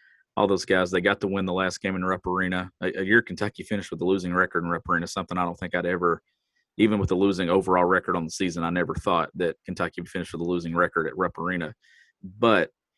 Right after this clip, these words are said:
uh, a lot to be excited about this week just because, uh,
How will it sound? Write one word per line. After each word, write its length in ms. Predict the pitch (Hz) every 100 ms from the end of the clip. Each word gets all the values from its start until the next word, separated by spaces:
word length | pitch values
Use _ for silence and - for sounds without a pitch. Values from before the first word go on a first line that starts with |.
| _ _ _ _ _ -
uh, 320 | 101 95 92 85 - -
a 80 | 104
lot 240 | 120 147
to 60 | 143
be 100 | 143
excited 380 | 120 113 110
about 360 | 104 101 101 101
this 220 | 107 -
week 300 | 101 98 90
just 280 | - 98 -
because, 840 | 95 - 101 101 95 95 - - - _ _ _ _ _ _
uh, 60 | -